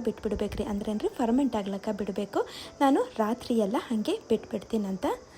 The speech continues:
ಅಲ್ಲಿಗೆ ಒಂದು ಹತ್ತು ಹನ್ನೆರಡು ತಾಸು ಆಗಿ ಬಿಡ್ತದಂತ. ಈಗ ಮುಂಜಾನೆ ನಿಮ್ಗೆ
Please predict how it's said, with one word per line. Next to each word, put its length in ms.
ಅಲ್ಲಿಗೆ 240
ಒಂದು 220
ಹತ್ತು 240
ಹನ್ನೆರಡು 400
ತಾಸು 260
ಆಗಿ 260
ಬಿಡ್ತದಂತ. 540
ಈಗ 80
ಮುಂಜಾನೆ 420
ನಿಮ್ಗೆ 260